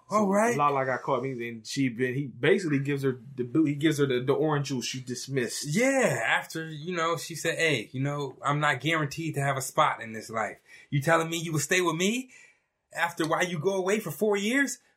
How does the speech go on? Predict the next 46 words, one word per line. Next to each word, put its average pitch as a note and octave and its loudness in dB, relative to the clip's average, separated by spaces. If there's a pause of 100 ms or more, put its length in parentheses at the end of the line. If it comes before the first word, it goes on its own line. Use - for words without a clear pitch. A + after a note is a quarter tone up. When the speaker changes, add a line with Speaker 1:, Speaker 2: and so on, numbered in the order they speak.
(120)
Speaker 2:
Funny D3 -2
fact, D#3 -2
I A#2+ -4
broke C3 -2
up A#2+ -4
with G#2+ -14
Whitney A#2+ -12 (260)
two C#3 -10
weeks C3+ -6
after. A#2 -4
Speaker 1:
Oh, E3 6
I E3+ 6
skipped - -4
away C3 -2
Speaker 2:
I - 0
wish B2 0
Speaker 1:
ahead, G#2 -4
Speaker 2:
you G#2 -6
Speaker 1:
my C#3+ -2
Speaker 2:
would. G2+ -8
Speaker 1:
bad. G#2+ -2
Speaker 2:
Uh-oh. D3 2
Speaker 1:
That D#3+ 0
was B2 0
way D3+ 2
later. A#2 -2 (120)
I B2 -6
fucking C3+ 2
Speaker 2:
Oh. F3+ 6
Speaker 1:
read B2+ 4
the A2+ 0
wrong D3 0
note. C3+ 2 (1600)
Rewind C#3 -2
that. A#2 -4
We'll E3+ 2
come D#3 -2
back A2 -2
to G2+ -6
that B2 -8
because C3+ -2
it D3 0
wasn't, D#3+ 0
this G3+ 2
ain't E3 2
where B2 0